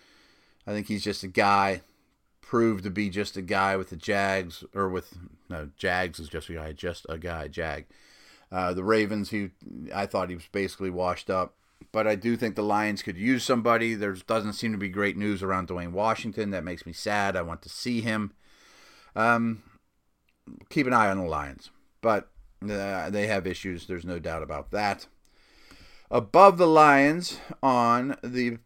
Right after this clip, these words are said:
power ranks is the Titans at twenty. At one point, they were thirty. Started the season at twenty-nine. Hovered in that twenty-seven, twenty-eight area all year, up to twenty.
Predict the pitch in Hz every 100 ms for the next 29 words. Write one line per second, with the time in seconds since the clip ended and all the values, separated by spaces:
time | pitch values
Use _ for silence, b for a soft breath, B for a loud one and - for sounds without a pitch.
0 | _ _ - 135 113 98 95 95 104 143
1 | - - B B - 113 98 104 - 131
2 | 131 - 196 247 135 76 - - - 107
3 | - - 123 196 120 - _ _ _ _
4 | b b b b b b 120 196 233 202
5 | 170 143 107 - 131 156 180 92 - 76
6 | _ - - 165 185 117 - 143 135 127
7 | 90 - 139 139 95 85 127 135 90 67
8 | - _ b b b - 160 156 143 131
9 | 127 120 - - 139 123 - - 131 127
10 | 110 - 120 120 101 110 127 107 104 92
11 | 87 80 82 90 87 85 78 113 - 196
12 | - - 117 147 117 -